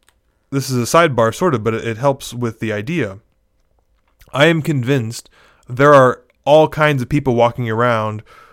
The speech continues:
who are unhappy because they are not in their vocation. I absolutely guarantee there are young people out there who are probably getting married or,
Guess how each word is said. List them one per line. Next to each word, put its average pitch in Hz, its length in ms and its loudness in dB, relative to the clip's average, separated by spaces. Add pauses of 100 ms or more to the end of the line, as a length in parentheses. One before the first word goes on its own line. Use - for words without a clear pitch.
(180)
who 127 220 0
are 117 260 4
unhappy 156 640 0
because 117 280 -2
they 120 80 -2
are 113 100 0
not 123 300 -2
in 120 120 -4
their 110 160 -4
vocation. 107 720 -8 (560)
I 117 180 -4
absolutely 143 460 0
guarantee 131 760 -4 (480)
there 117 140 0
are - 20 0
young 135 260 0
people 127 280 -2
out 117 200 0
there 110 320 -2
who 139 200 -2
are 131 320 0 (240)
probably 170 240 -2
getting 160 240 2
married 123 400 2
or, 113 260 -4